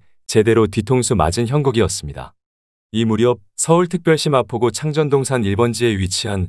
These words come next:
와우지구 시민아파트 한 동이 완공한 지 불과 사 개월 만에 무너져버린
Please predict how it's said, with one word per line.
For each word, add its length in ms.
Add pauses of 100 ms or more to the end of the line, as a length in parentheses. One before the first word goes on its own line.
(320)
와우지구 500
시민아파트 640
한 160
동이 280 (260)
완공한 440
지 140
불과 320
사 140
개월 220
만에 220
무너져버린 640